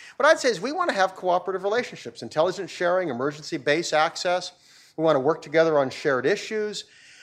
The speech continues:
What would be more helpful in Asia is to have the South Koreans and the Japanese talk to one another. There's a whole history there, and the Japanese always mess it up by saying dumb things. You know, every five years, a,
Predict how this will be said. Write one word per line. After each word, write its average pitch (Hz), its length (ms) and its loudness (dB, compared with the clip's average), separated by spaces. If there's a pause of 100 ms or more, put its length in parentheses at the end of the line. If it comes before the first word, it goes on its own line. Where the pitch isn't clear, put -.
What 202 200 6
would 175 120 -4
be 185 100 0
more 214 320 6
helpful 180 480 2
in 147 80 0
Asia 170 460 -2
is 147 160 -6
to 160 80 -8
have 147 180 0
the 143 80 -8
South 151 340 0
Koreans 139 340 -10
and 139 60 -8
the 120 60 -8
Japanese 120 480 -8
talk - 380 -8
to 165 80 -10
one 95 160 -14
another. - 180 -20 (600)
There's 139 120 -8
a 156 60 -4
whole 139 140 0
history 175 380 -6
there, 143 320 4
and 127 140 0
the 113 60 -8
Japanese 127 480 -4
always 120 280 -2
mess 113 280 -8
it 139 40 -4
up 180 220 0
by 127 80 -2
saying 110 300 -8
dumb 107 200 -10
things. 156 380 -4
You 107 60 -10
know, 110 40 -8
every 110 200 -14 (360)
five 135 300 4
years, 131 320 -2
a, 110 100 -12